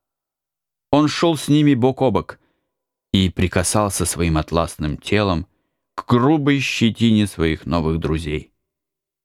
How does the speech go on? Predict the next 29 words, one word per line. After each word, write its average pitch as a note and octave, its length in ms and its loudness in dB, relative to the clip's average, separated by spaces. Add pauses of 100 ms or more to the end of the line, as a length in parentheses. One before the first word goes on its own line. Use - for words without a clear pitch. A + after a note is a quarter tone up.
(680)
Мало-помалу B2+ 920 2
его B2 220 4
присутствие B2+ 680 2
сделалось B2 580 2
для G#2+ 180 2
них B2+ 220 4
чем-то C3 440 2
обычным, B2 600 -2 (1040)
и A#2 80 2
они F3+ 260 4
стали F#3+ 320 2
смотреть D3+ 500 0
на C3+ 80 4
него, C3 420 2 (400)
как A2 220 0
на G2+ 120 4
члена F#2 400 2
своего G#2+ 400 0
племени. D2 540 -2 (1700)
Если A#2 280 2
он A#2+ 120 2
случайно A2+ 560 0
слишком G2+ 500 0
близко F#2+ 400 0
подходил E2+ 460 0
к - 80 -12
самке, F2 400 0
державшей E2 560 -2
детёныша, F#2+ 640 -2